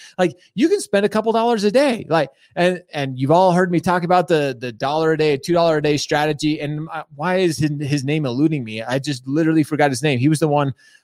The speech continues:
uh, on the show this morning, um, that was discussing it.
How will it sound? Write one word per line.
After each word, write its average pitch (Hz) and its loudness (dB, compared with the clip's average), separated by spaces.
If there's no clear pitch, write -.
uh, - 2
on 143 2
the 143 0
show 147 2
this 127 -4
morning, 131 0
um, 120 0
that 147 0
was 147 -2
discussing 165 -4
it. 101 -12